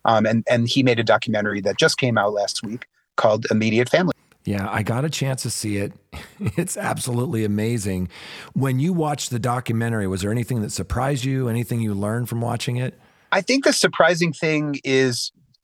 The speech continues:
Speaker 1: well, I mean, it was, it was all a lot of small surprises. Like, one of my favorite details in the whole film, which I put in the story, was how, um, the way that, uh, Russ Kunkel and, um, and, uh, uh,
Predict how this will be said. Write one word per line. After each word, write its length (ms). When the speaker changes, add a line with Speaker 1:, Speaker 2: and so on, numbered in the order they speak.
Speaker 1:
well, 280
I 80
mean, 160
it 100
was, 280
it 60
was 140
all 240
a 40
lot 200
of 100
small 380
surprises. 840
Like, 220
one 100
of 60
my 100
favorite 440
details 400
in 80
the 60
whole 160
film, 280
which 160
I 60
put 200
in 80
the 80
story, 580
was 340
how, 420
um, 420
the 140
way 640
that, 400
uh, 360
Russ 280
Kunkel 560
and, 460
um, 460
and, 400
uh, 280
uh, 300